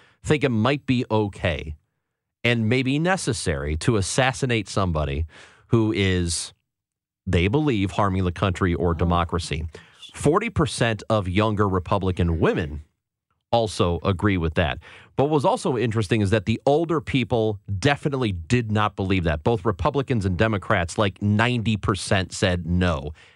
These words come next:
Speaker 1: absolutely not. Do you ever get to do something like that?"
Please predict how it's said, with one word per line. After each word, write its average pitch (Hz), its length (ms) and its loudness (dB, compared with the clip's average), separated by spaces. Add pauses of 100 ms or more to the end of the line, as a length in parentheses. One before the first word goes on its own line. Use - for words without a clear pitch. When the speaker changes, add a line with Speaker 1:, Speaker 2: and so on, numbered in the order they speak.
(120)
Speaker 1:
absolutely 107 720 0
not. 85 580 0 (580)
Do 117 100 2
you 110 340 0 (340)
ever 120 280 0
get 101 220 -2
to 101 60 -2
do 98 240 0
something 92 400 -2
like 80 260 -2
that?" 64 260 -8